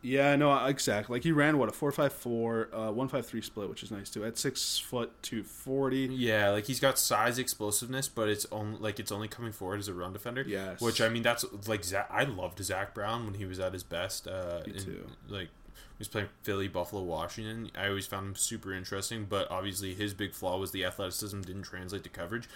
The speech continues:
Speaker 2: I think that's
Speaker 1: Yeah.
Speaker 2: kinda what holds Jordan Brooks back, but he's still an interesting player, and I think, uh, like, I wouldn't be shocked if one of him, uh,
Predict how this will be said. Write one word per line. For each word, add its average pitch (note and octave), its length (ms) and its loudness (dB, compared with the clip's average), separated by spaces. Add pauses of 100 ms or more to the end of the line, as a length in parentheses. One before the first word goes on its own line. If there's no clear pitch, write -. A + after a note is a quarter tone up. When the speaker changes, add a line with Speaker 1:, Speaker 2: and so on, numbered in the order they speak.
(220)
Speaker 2:
I A2+ 80 0
think A#2+ 140 2
that's A2 200 2
Speaker 1:
Yeah. A#2+ 140 2
Speaker 2:
kinda A#2 100 6
what G2+ 220 2
holds F#2+ 320 -6
Jordan F#2+ 260 -6
Brooks F2 220 -6
back, A#2 240 0
but C#3 100 0
he's C#3 80 4
still G#3 220 2
an C#3+ 60 2
interesting G2+ 420 -2
player, F#2 300 -4
and G2 200 -4
I G#2 60 0
think, G#2 340 -6
uh, F#2 300 2 (1040)
like, C3+ 200 4
I A#2 100 6
wouldn't F3 220 2
be A3 80 -2
shocked D3+ 400 2
if - 180 -6
one A#2+ 260 -2
of C3 140 0
him, B2+ 600 -2 (1040)
uh, G2+ 600 2